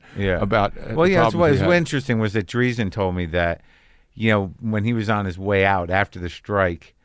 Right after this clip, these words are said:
Speaker 1: you know, he had, he was going out to Vegas or somewhere to work, and, and Lebetkin was concerned he wasn't gonna get spots, and Dreesen had said to him, you know, "I, you know, well, I'm not gonna do spots here until you get spots." And then he killed himself.
Speaker 2: Yeah.
Speaker 1: And Dreesen didn't go back for forty years.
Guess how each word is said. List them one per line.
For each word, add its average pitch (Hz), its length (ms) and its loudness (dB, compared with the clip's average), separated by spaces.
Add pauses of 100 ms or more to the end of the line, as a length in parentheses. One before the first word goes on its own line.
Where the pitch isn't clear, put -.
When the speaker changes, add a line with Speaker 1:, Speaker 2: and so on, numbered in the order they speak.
(400)
Speaker 1:
you 98 100 -4
know, 98 120 0
he 98 140 -2
had, 90 220 -2
he 98 160 -6
was 87 180 -8
going 98 220 -2
out 87 140 -4
to 85 60 -14
Vegas 95 460 0
or 87 80 -8
somewhere 87 360 -6
to 87 60 -6
work, 117 360 0
and, 85 240 -10
and 90 220 -6
Lebetkin 92 520 -4
was 85 140 -10
concerned 95 400 -10
he 87 60 -10
wasn't 82 280 -10
gonna 82 80 -10
get 80 200 -12
spots, 123 420 -2
and 90 120 -8
Dreesen 95 360 -8
had 80 160 -14
said 104 220 -4
to 98 100 -10
him, 85 180 -8 (440)
you 98 100 -6
know, 95 240 0
"I, 101 80 -2
you 101 80 -2
know, 98 260 0
well, 101 120 0
I'm 107 120 0
not 104 240 0
gonna 92 200 -6
do 90 180 -10
spots 85 380 -8
here 87 80 -10
until 80 240 -12
you 95 120 -4
get 90 200 -8
spots." - 480 -20 (420)
And 90 160 -4
then 90 140 -2
he 87 340 -6
killed 113 220 -2
himself. - 380 -16 (180)
Speaker 2:
Yeah. 95 160 0
Speaker 1:
And 101 120 -2
Dreesen 101 320 -4
didn't 90 180 -6
go 85 100 -6
back 87 220 -4
for 90 60 -18
forty 85 300 -8
years. 95 260 -12